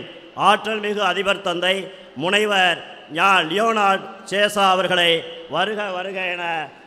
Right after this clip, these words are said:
வரவேற்று மகிழ்கின்றேன். புனித வளனார் கலைமலைகளின் வளாக பொருளாளர் அருட்திரு ஜெயபதி சேசா அவர்களை வரவேற்பதிலே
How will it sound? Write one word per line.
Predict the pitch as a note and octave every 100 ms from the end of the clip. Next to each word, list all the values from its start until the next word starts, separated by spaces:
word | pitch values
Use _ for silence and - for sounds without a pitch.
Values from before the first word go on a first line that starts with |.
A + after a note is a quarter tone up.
| D3
வரவேற்று | E3+ F#3+ G3 F#3+
மகிழ்கின்றேன். | E3+ E3+ E3+ D3+ D#3 D3+ C#3 A2 - - - - - - - - - - - - - - - - - - - - - -
புனித | F3 F#3+ F#3 F3 E3+ D#3 D#3 -
வளனார் | D3+ G3 G#3 G#3 G3+
கலைமலைகளின் | F#3 F#3+ F#3 F3+ F3 E3+ D#3+
வளாக | D#3 F#3+ F#3+ F#3+ F3+
பொருளாளர் | E3+ F3+ E3+ F3+ F#3+ F#3 - - - E3+
அருட்திரு | F#3+ G3 G3+ F#3+ F3+ D#3 - - A#2+
ஜெயபதி | D#3+ G#3 G#3 F#3+ F#3
சேசா | F#3 F#3 F#3 E3+
அவர்களை | F3 E3+ E3+ E3 D#3 - - -
வரவேற்பதிலே | D#3 F#3 F#3 F3+ E3+ E3 D#3+